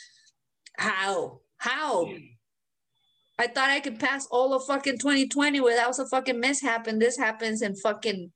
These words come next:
Speaker 1: February of twenty twenty-one, bro. I know.
Speaker 2: I,
Speaker 1: Maybe this
Speaker 2: I
Speaker 1: is a sign
Speaker 2: never
Speaker 1: I'm done with
Speaker 2: even
Speaker 1: soon. Huh?
Speaker 2: I never even I think because I have an office, it's a little bit, like, I don't even go into the room if I'm getting ready for a meeting.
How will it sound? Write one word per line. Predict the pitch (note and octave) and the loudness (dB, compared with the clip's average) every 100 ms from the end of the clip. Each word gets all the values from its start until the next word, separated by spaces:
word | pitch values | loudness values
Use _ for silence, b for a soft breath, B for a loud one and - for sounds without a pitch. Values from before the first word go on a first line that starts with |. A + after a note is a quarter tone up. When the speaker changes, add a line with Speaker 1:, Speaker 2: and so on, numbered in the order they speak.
| - | -2
Speaker 1:
February | G#3 G3+ G3+ F#3+ F3+ | 0 2 2 2 2
of | E3 E3 | 0 0
twenty | G3+ F#3+ F3+ | -4 -4 -4
twenty-one, | G3+ F#3 F#3 F3 D#3 | -4 -4 -4 -4 -2
bro. | D3 D3+ - _ _ _ _ _ - | -2 -4 -8 _ _ _ _ _ -6
I | F#3 | -4
know. | F#3 D#3+ - - | -4 -6 -8 -4
Speaker 2:
I, | |
Speaker 1:
Maybe | G#3+ G#3 | 2 4
this | A3 A3 | 4 2
Speaker 2:
I | |
Speaker 1:
is | A3 A3+ | -2 -2
a | |
sign | G#3+ E3+ | 0 0
Speaker 2:
never | F#3 | 0
Speaker 1:
I'm | F#3 | -4
done | F#3+ F#3+ | -4 -4
with | D3+ | -4
Speaker 2:
even | - | -4
Speaker 1:
soon. | G3 F3 - _ _ _ _ _ _ _ _ _ _ _ _ _ _ - | -4 -6 -12 _ _ _ _ _ _ _ _ _ _ _ _ _ _ -4
Huh? | B3+ - _ _ - | -2 -4 _ _ -10
Speaker 2:
I | E3+ | -6
never | F#3+ G3 F#3+ E3 | -2 -4 -2 -2
even | D#3+ D3+ D3 - _ - | -2 -2 -4 -10 _ -4
I | G#3+ | -4
think | C#4 C#4 - | -4 -8 -8
because | A3+ A#3 G3+ | -8 -6 -2
I | F#3 | 0
have | E3 D3 | 0 -2
an | C#3 D3+ | -8 -6
office, | F3 - C#3+ C#3+ - | -6 -4 -8 -8 -14
it's | C#3+ | -14
a | D3+ | -10
little | D3+ D3 | -6 -6
bit, | D3 B2+ - - | -4 -6 -8 -6
like, | D3 D3 | -6 -2
I | D#3+ | -2
don't | F#3 F3 | 0 -2
even | D#3 D3+ | -2 -4
go | C#3+ D3+ | -2 -2
into | D3+ D3+ | -2 -6
the | C3+ | -8
room | C3+ C3 B2+ B2+ _ _ _ _ _ _ _ _ _ _ _ _ _ _ _ - - | -8 -8 -10 -16 _ _ _ _ _ _ _ _ _ _ _ _ _ _ _ -20 -18
if | D#3+ | -6
I'm | E3+ D3 C#3+ | -2 -2 -2
getting | E3 D#3 D3 | -2 -2 -2
ready | C#3+ C#3+ | -2 -4
for | - | -8
a | C#3 | -8
meeting. | C3+ C#3 C3 A#2+ | -6 -6 -6 -8